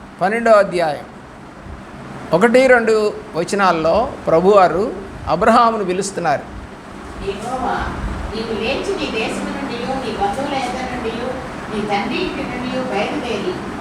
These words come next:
Speaker 2: నేను నీకు చూపించు దేశమునకు వెళ్ళుము. నిన్ను గొప్ప జనముగా చేసి"
Speaker 1: చెప్పాడా? పిలిచాడా? "నేను చెప్పే చోటుకు నువ్వు పోవాలని" అన్నాడా?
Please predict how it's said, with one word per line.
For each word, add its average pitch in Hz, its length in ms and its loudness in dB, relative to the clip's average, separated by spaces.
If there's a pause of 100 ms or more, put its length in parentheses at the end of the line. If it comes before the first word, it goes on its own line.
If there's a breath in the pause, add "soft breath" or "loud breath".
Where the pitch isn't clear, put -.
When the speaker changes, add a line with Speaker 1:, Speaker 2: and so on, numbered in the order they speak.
(180)
Speaker 2:
నేను 277 160 -2
నీకు 269 360 -6
చూపించు 311 500 -4
దేశమునకు - 480 -2
వెళ్ళుము. 220 460 -4 (400)
నిన్ను 233 260 -2
గొప్ప 220 200 0
జనముగా 277 640 -2
చేసి" 233 280 0
Speaker 1:
చెప్పాడా? 220 420 8 (800)
పిలిచాడా? 214 520 4 (920)
"నేను 196 180 2
చెప్పే 202 260 6
చోటుకు 220 340 6
నువ్వు 185 240 4
పోవాలని" 208 400 8
అన్నాడా? 208 460 4